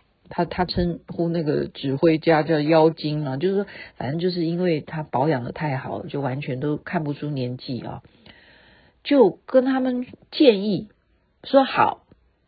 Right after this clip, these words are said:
到时候我们要来一个高一点的音，你们到时候给我哈，你们到时候给我一个高一点的 ending，这样子，高音的 ending，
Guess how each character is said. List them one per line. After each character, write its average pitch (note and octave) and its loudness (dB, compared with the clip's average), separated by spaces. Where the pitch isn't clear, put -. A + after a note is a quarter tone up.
到 C#4+ 8
时 E3+ -4
候 F3 4
我 D#3 4
们 C#3 -2
要 F#3+ 6
来 A#2+ 0
一 C3 -2
个 - -2
高 C4+ 8
一 B3+ 0
点 C#3 2
的 B2 -2
音， D#3 -6
你 F3+ 2
们 G#3+ 2
到 C4+ 10
时 F#3+ 0
候 G#3 4
给 D#3+ 6
我 G3+ 6
哈， - -6
你 D3+ -8
们 E3+ -6
到 A#3+ 8
时 G3+ 0
候 F#3+ 2
给 E3 2
我 E3+ 4
一 C#3 -4
个 - 0
高 B3+ 8
一 B3 -4
点 - 0
的 B2 -4
ending， F#3 0
这 C#3+ -6
样 - -6
子， - -20
高 A#3 8
音 A3 -2
的 F3 2
ending， D3 -6